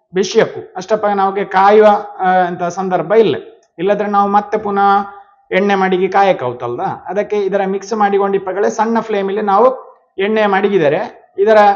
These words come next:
ಮಿಕ್ಸ್ ಆಗಿ ಬಪ್ಪ ಅಂತ ಸಂದರ್ಭದಲ್ಲಿ ಕರೆಕ್ಟ್ ಆಗಿ ಇದು ಎಣ್ಣೆ ಬಿಸಿಯಾಗಿ ಇರ್ತು.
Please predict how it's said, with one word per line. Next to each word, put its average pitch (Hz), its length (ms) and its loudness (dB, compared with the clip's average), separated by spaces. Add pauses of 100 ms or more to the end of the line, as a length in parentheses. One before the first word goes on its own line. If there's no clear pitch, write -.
(140)
ಮಿಕ್ಸ್ 220 320 -6
ಆಗಿ 392 240 2
ಬಪ್ಪ 403 300 0
ಅಂತ 403 200 0
ಸಂದರ್ಭದಲ್ಲಿ 196 720 -4
ಕರೆಕ್ಟ್ 196 400 -4
ಆಗಿ 196 200 -2
ಇದು 226 420 -2
ಎಣ್ಣೆ 196 200 -6
ಬಿಸಿಯಾಗಿ 190 420 -4
ಇರ್ತು. - 260 0